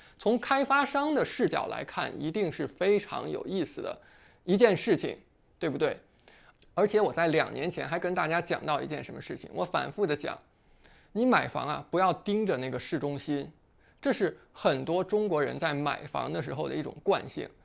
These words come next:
一提到投资房地产，一提到买房，我就想买市中心。我说你不要盯着市中心。现在你看，这个趋势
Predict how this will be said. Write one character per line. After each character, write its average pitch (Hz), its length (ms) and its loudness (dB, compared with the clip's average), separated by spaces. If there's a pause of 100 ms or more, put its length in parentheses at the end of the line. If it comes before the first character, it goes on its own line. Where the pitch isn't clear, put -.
(200)
一 208 100 0
提 175 240 -6
到 156 220 4
投 151 240 -2
资 180 120 -4
房 135 240 -2
地 160 140 -2
产， - 260 -10 (280)
一 208 100 -2
提 165 160 -2
到 175 160 2
买 139 240 -2
房， - 320 -10
我 202 100 4
就 254 160 6
想 208 220 4
买 131 140 0
市 156 160 -6
中 151 180 -4
心。 143 260 -6
我 135 120 -8
说 185 160 -6
你 - 100 -10
不 - 100 -8
要 175 120 0
盯 151 180 -10
着 - 80 -12
市 - 160 -18
中 - 180 -16
心。 - 160 -18 (680)
现 233 200 2
在 202 200 6
你 117 160 -8
看， - 200 -10 (360)
这 233 100 -2
个 185 100 4
趋 208 240 -4
势 180 320 -2